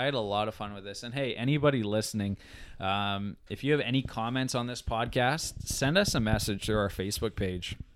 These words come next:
Um, we'd love to hear your, your comments and some of the questions that were asked. And, uh, hey, if you have a cool topic or something that we should talk about on a future podcast, send us a message. And, uh,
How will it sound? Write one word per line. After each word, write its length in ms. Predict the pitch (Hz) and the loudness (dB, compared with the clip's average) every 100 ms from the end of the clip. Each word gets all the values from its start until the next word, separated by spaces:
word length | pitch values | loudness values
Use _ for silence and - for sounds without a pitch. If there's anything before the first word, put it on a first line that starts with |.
| - - - - - - - | -20 -20 -20 -20 -20 -20 -10
Um, 220 | 87 92 | -6 -4
we'd 120 | 92 98 | -4 -2
love 140 | 107 | -2
to 80 | 107 | -4
hear 160 | 104 104 | -2 -2
your, 280 | 98 98 | 0 0
your 200 | 90 92 | 0 -2
comments 500 | 95 104 104 104 101 | -4 -2 0 0 -2
and 120 | 95 85 | -4 -4
some 160 | 98 | -4
of 80 | 95 | -4
the 60 | 90 | -4
questions 500 | - 101 - 104 98 | 0 0 0 -2 0
that 120 | 98 | 0
were 160 | 92 | 0
asked. 500 | 95 95 98 - - - - - - - | 0 0 0 -2 -6 -16 -20 -20 -18 -10
And, 420 | - 87 85 85 | -2 0 0 0
uh, 160 | 90 90 | 0 2
hey, 180 | 117 131 | 4 4
if 160 | 87 | 4
you 120 | 98 117 | 4 4
have 120 | 117 | 4
a 80 | 98 | 0
cool 240 | - 113 | 0 -2
topic 460 | - 95 95 135 - | 0 2 2 0 -2
or 60 | |
something 260 | 92 98 95 | -2 -2 0
that 100 | 101 | -2
we 60 | |
should 140 | 101 90 | -2 -6
talk 260 | - 98 | -6 -4
about 160 | - 98 | -2 -4
on 100 | 90 | -4
a 60 | 85 | -6
future 280 | 117 113 - | -4 -4 0
podcast, 600 | 101 104 117 117 - - - - - - | 0 2 4 2 0 -8 -14 -20 -20 -4
send 220 | - 117 | 0 2
us 140 | 120 | 4
a 60 | 107 | 4
message. 480 | 110 139 85 85 - | 4 4 0 -2 -6
And, 400 | 87 87 87 87 | -4 -2 -2 -2
uh, 440 | 87 87 87 87 | -2 0 0 -2